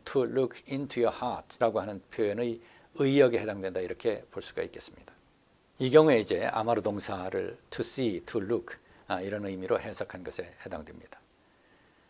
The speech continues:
그래서 사 절은 전체적으로 다음과 같이 번역할 수 있습니다. 두려워 떨며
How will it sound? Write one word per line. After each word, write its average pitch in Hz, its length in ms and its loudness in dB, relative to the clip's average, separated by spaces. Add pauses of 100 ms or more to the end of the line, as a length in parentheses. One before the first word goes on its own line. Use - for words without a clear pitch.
(120)
그래서 120 200 -2
사 131 240 6
절은 151 240 6
전체적으로 123 640 4
다음과 101 260 -6
같이 101 380 -4
번역할 98 440 -6
수 98 360 -10 (460)
있습니다. - 480 -10 (600)
두려워 107 280 2
떨며 135 580 2